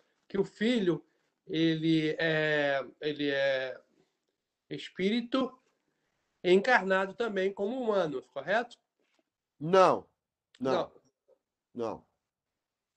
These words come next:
Speaker 2: Nunca.
Speaker 1: Volta lá um pouquinho só pra você ver. Qual que você falou a palavra?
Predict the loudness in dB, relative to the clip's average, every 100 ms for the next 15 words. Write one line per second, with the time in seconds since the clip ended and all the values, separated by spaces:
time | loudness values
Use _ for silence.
0 | _ _ -2 0 -2 -8 -20 _ -20 -20
1 | 0 2 4 6 8 8 6 4 6 6
2 | 4 -2 -2 -6 -2 0 -2 -6 0 4
3 | 4 2 -2 0 0 0 -4 -6 -8 -12